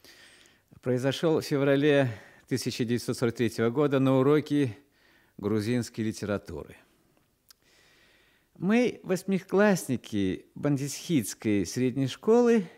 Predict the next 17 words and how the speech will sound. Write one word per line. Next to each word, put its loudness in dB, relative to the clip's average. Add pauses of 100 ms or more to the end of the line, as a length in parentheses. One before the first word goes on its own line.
(420)
в -4
ожидании 2
учительницы -4
Джаконды 0 (640)
Миламинадзе, 0 (880)
сидели 4
у 4
тлевшего 2
камина, 4
стараясь 2
хоть -2
немного 0
отогреть -2
окоченевшие -2
руки -8
и -2
ноги. -8